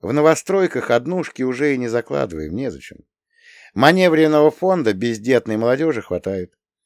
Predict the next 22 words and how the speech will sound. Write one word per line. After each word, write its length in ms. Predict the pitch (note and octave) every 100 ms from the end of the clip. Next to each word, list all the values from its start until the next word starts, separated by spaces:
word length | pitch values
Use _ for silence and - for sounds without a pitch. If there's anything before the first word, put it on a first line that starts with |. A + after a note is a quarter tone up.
| _ _
а 100 | B2
народ 320 | C3 E3 F#3+
стремится 560 | - B2+ C#3 D3+ - A#2
рожать 460 | A#2+ A2+ C#3 C3 -
побольше 720 | F#2+ F#2 D#3 - - B2+ - _ _
новых 480 | F2 A#2 F3 E3+ D#3+
советских 640 | - F2+ F#2 F#2+ - D2+ D2+
людей. 320 | C#2 - _ _ _ _ _ _ _ _ _ _
Не 220 | D3 G3
из-за 180 | F#3 F3
квартир, 640 | - D3+ G#2+ - B2+ G2+ _ _ _ _ _ -
а 100 | - F3
из-за 240 | E3 F3+
ощущения 600 | - F3 - F#3 F3 D#3+
стабильного, 800 | - C3 C3 E3+ D#3 G#2 F2+ E2+
безоблачного 880 | E2 G#2 C3+ E3+ C3+ A#2+ - A2 G#2
экономического 760 | G2 G#2+ C3 C#3+ A#2+ - G2+ G2
развития 640 | G2 B2+ B2+ G#2+ G#2 F#2+ - - -
нашей 420 | C3+ F3+ E3+ D3+ C3
социально 800 | - A#2+ - C#3+ E3+ D#3+ D#3
ориентированной 800 | - G#2+ G#2+ F#2+ A2 G#2 F2+ F2
страны. 500 | D#2+ - E2 D#2+ B1+